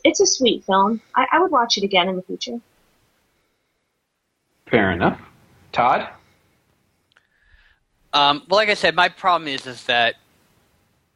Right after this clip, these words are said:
Speaker 3: these, both these shorts are very drawn out, and as a result, drawing them out makes them more boring than they would be if they were shorter.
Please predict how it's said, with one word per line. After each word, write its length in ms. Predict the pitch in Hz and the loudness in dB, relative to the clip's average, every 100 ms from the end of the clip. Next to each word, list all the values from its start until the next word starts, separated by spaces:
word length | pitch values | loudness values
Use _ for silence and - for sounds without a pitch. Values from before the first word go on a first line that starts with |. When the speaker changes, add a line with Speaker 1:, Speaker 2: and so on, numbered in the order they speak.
| _ _ _ | _ _ _
Speaker 3:
these, 760 | 143 135 135 139 - - - - - - | -2 0 0 -2 -6 -8 -10 -12 -12 0
both 180 | 139 - | 2 4
these 320 | 135 - - _ _ _ _ _ _ _ - | 0 0 -8 _ _ _ _ _ _ _ -8
shorts 480 | - 143 123 - - | -4 0 0 0 -4
are 320 | 120 117 113 - - | 2 4 2 -2 -20
very 440 | - 123 117 117 120 | -4 2 4 4 0
drawn 360 | - 117 104 | 0 2 2
out, 300 | 98 95 104 - _ - | 2 2 0 -4 _ -2
and 480 | 107 107 107 107 101 | 2 4 2 0 -6
as 220 | 107 117 120 | -4 -2 -2
a 60 | |
result, 460 | 113 107 117 107 - _ - | -2 -2 2 2 0 _ -4
drawing 300 | 123 113 110 | 0 2 0
them 140 | 110 | 0
out 220 | 104 104 | 2 2
makes 300 | 110 110 - | 0 -2 -4
them 280 | 120 104 104 - | -6 -6 -8 -16
more 320 | 110 113 113 | -8 0 0
boring 400 | 101 110 110 107 | 0 2 2 2
than 120 | 104 | -2
they 100 | 104 | 0
would 140 | 104 98 | 0 2
be 120 | 101 | 0
if 120 | 92 | 2
they 80 | 98 | 0
were 120 | 87 | 0
shorter. 480 | - 104 95 87 | -2 0 0 0